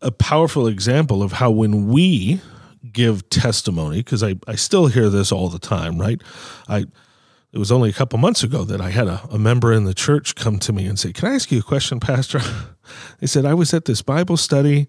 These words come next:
and everyone was going around giving their testimonies and, and, and, and they all just seemed so wonderful and powerful." And this person said, "I don't, I don't even think I have a testimony.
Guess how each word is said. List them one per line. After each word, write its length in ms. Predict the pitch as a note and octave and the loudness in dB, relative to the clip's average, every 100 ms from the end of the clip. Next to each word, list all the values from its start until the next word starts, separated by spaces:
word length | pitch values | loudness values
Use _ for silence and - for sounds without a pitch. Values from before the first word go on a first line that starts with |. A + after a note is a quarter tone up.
| - | -4
and 140 | F#2 | -6
everyone 460 | F#2 B2+ G3 E3 D3+ | -2 0 4 4 4
was 140 | B2+ | 2
going 220 | G#2 C3+ C#3 | 2 2 4
around 360 | B2 B2+ B2 | 4 4 2
giving 260 | A#2+ A#2+ G#2+ | 2 2 4
their 140 | C#3 | 2
testimonies 920 | D3+ - C3+ - C#3 B2 B2 B2 A2+ | 0 -2 -2 0 2 2 4 2 0
and, 180 | F#2 G2 - - - - - - | -2 -6 -10 -20 -20 -20 -18 -8
and, 180 | G2 E2 | -6 -2
and, 260 | G#2+ G2+ | -2 -2
and 340 | G2+ G#2 G2 G2+ - - | -4 -4 -4 -6 -12 -4
they 120 | A#2 | 0
all 140 | C#3+ | 2
just 260 | G#3+ C3+ - | 2 2 2
seemed 280 | - A#2 A2 | 2 2 2
so 180 | - | 4
wonderful 720 | B2+ G#2+ A3+ B3+ E3+ - G#2+ F2+ | 4 4 4 4 2 2 2 2
and 140 | G2+ | 0
powerful." 640 | - F3+ A3+ D#3 - G#2 | 2 4 4 4 0 -2
And 200 | F#2+ G2+ - - - - - - | -2 -4 -8 -20 -20 -20 -20 -18
this 240 | D#3 C3 - | -2 -2 0
person 340 | D3+ C#3 B2+ | 2 2 2
said, 180 | A2+ A2+ | 0 0
"I 140 | A2 | 0
don't, 260 | G#3 D4 - _ _ - | 0 0 -4 _ _ -6
I 100 | E3 | 0
don't 180 | A3 B3 | 2 4
even 280 | G3+ G3+ F#3 | 4 4 2
think 220 | G#3 G#3 | 0 2
I 100 | G3+ | 2
have 320 | F3 G3+ C4 | 2 2 0
a 60 | C#4 | 0
testimony. 800 | - F#2+ - - G#2 A2+ - | -2 -4 -2 2 2 4 2